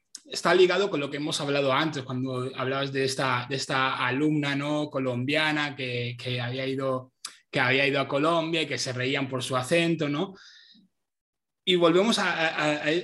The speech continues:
a, a esto de, en ese caso, esa familia, ¿no? seguramente se reía porque no sabía,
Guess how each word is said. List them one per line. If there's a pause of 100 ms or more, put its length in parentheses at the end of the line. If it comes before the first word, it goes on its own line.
a,
a
esto
de,
en
ese
caso,
esa
familia,
¿no?
seguramente
se
reía
porque
no
sabía,